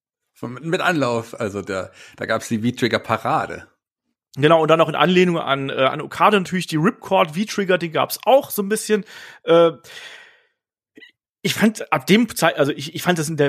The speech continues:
Speaker 2: in dieser Zeit fand ich das halt richtig geil. Und dann ist eben Omega hat auch versucht, den One-Winged Angel anzusetzen. Ähm, Moxley ist, ist durchgerutscht, äh, hat dann, hat dann eben wieder gekontert, ähm, Omega wieder zurück, ähm, aufs oberste Seil und dann, äh,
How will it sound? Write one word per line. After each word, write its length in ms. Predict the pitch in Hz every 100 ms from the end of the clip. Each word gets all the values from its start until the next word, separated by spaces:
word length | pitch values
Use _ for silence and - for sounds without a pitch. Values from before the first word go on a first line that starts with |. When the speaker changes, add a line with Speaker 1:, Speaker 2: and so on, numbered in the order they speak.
| 143
Speaker 2:
in 80 | 139
dieser 300 | 165 247 -
Zeit 300 | 143 147 147
fand 100 | 139
ich 60 |
das 120 | 139
halt 160 | 139 127
richtig 320 | 165 - 127
geil. 320 | - 123 117
Und 100 | 107
dann 160 | 123 131
ist 140 | 135
eben 240 | 156 143 143
Omega 440 | - 143 160 147
hat 60 | 147
auch 140 | 139
versucht, 260 | - 151 -
den 120 | 143
One-Winged 340 | 143 151 147
Angel 260 | 196 196 170
anzusetzen. 720 | 160 151 151 156 147 - 139 - -
Ähm, 240 | - 156 - - - - _ -
Moxley 400 | 165 185 190 175
ist, 200 | 147 -
ist 340 | 160 - - _ _ _ _
durchgerutscht, 960 | 165 151 156 254 - 185 151 214 - -
äh, 40 |
hat 480 | 165 170 160 156 190
dann, 160 | 185 165
hat 140 | 170
dann 80 | 175
eben 180 | 165 156
wieder 160 | 175
gekontert, 640 | 170 165 - 220 208 185 170 - 139 - 165
ähm, 240 | 160 139 - -
Omega 480 | 185 202 196 185 165
wieder 180 | 185
zurück, 460 | 170 - 160 220 - - - -
ähm, 160 | 160 170
aufs 200 | 156 151
oberste 320 | 170 170 156
Seil 360 | 147 185 226
und 240 | 220 165 147 -
dann, 320 | 160 180 190
äh, 240 | 151 151